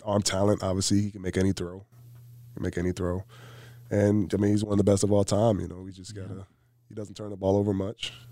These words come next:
Speaker 1: you know, historically. Um, so I'd say those probably three things.
Speaker 2: I'm assuming you get jacked up for something like this. Uh, I heard Justin Jones in the locker room. He's all wound up about it. The, the, the rivalry thing, you know,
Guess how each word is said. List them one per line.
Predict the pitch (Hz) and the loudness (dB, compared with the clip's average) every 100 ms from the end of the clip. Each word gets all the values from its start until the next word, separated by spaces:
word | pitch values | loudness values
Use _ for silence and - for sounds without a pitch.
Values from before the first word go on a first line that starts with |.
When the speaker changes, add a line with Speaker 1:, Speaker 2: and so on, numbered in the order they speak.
| - - - - | -20 -20 -20 -8
Speaker 1:
you | 90 | -4
know, | 87 | -2
historically. | 90 - 95 98 104 117 - - - - - - - | -2 0 0 0 -2 -4 -10 -20 -20 -20 -20 -16 -6
Um, | 90 90 85 90 - | 0 0 0 -4 -8
so | - | 0
I'd | 95 | 2
say | - 95 | 4 2
those | 92 92 - | 2 -2 -2
probably | 82 - | -4 -2
three | - 87 | -4 -2
things. | 87 87 90 - - - | 0 -2 -2 -8 -18 -10
Speaker 2:
I'm | 113 117 | -4 -2
assuming | 117 147 143 135 | 0 2 2 2
you | |
get | 120 127 | -2 -6
jacked | 113 127 120 | -2 -2 -2
up | 123 107 | -4 -4
for | 110 | -6
something | - 104 - 101 | -4 -6 -6 -6
like | 92 95 | -6 -6
this. | - 90 - - | -8 -8 -8 -8
Uh, | 101 90 92 - _ | -8 -8 -10 -14 _
I | 110 | 0
heard | 107 113 | 2 2
Justin | 95 117 107 - 104 | 2 2 2 2 2
Jones | 110 113 107 | 6 6 6
in | 104 | 4
the | 101 | 4
locker | 107 104 98 | 4 2 0
room. | 101 95 | 0 2
He's | 101 101 | 2 2
all | 95 95 | 0 0
wound | 95 98 92 | -2 -2 -2
up | 92 | -2
about | 101 98 92 95 | -2 -2 -2 -2
it. | 98 - | -4 -8
The, | 101 | -18
the, | 95 98 - | -18 -20 -16
the | 92 - | -14 -8
rivalry | 104 110 117 113 104 | 0 2 2 0 -4
thing, | 107 104 | -4 -4
you | 113 | -4
know, | 113 | -6